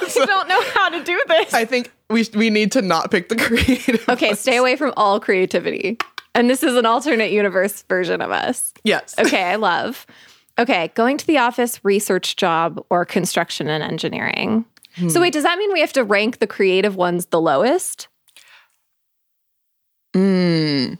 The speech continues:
Speaker 2: Or just
Speaker 1: What if we just
Speaker 2: erase
Speaker 1: ignore
Speaker 2: them?
Speaker 1: them?
Speaker 2: Okay, we'll ignore them.
Speaker 1: Unless it's, like, all creative <laughs> options, I guess.
Speaker 2: <laughs>
Speaker 1: Uh, I don't love going to the office.
Speaker 2: No, I really don't
Speaker 1: It,
Speaker 2: like that.
Speaker 1: it kills my soul to sit in an office.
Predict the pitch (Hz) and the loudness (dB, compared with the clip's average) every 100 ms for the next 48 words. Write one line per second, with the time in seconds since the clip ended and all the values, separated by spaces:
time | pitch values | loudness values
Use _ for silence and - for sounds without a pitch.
0 | - 226 226 240 - - 165 175 190 170 | 0 0 0 -4 -6 -4 0 2 2 2
1 | 165 160 147 147 - - - 208 180 175 | 0 0 0 0 -2 -2 -2 -2 -2 -2
2 | 170 165 170 - 69 220 - _ - 170 | -2 -4 -8 -6 -4 -6 -8 _ -8 -2
3 | 156 170 - 151 - - 135 143 - 143 | -2 -4 -2 -2 -2 -2 0 0 -2 -2
4 | - 226 233 - - - - - - - | 0 0 -2 -8 -8 -12 -12 -12 -10 -4
5 | 247 - 269 277 - - - 370 302 220 | -4 -2 -2 -2 -4 -6 -8 -10 -10 -16
6 | - - _ _ _ 185 196 202 - _ | -20 -20 _ _ _ 0 2 0 -2 _
7 | - - - 233 359 - 190 214 202 180 | -6 -6 -2 0 0 0 0 0 0 0
8 | 180 196 185 175 147 147 - 240 285 - | 2 0 0 0 0 0 0 0 0 -4
9 | - - - 190 170 170 175 - 170 160 | -14 -12 -4 -2 0 0 -2 -4 -4 -2
10 | - - 185 170 165 - 220 - 175 - | -2 -2 0 0 -2 -8 -6 -2 -2 -4
11 | - - - 196 196 202 170 160 151 139 | -14 -8 0 2 2 0 -2 -2 -2 -2
12 | - - 156 - - 147 139 - - - | -4 -8 -8 -6 -6 -6 -8 -10 -8 -8
13 | 196 - - | -8 -12 -14